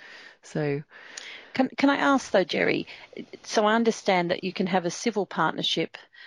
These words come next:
Speaker 2: um, if you're same sex,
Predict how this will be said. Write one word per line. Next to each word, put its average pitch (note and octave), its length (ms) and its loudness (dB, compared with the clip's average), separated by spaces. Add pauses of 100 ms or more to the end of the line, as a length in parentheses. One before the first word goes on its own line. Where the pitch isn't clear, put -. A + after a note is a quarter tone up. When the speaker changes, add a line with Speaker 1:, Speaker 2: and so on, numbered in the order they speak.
(220)
Speaker 2:
um, D#3+ 840 0 (380)
if - 220 -2
you're D#3+ 180 6
same E3+ 360 2
sex, - 680 -4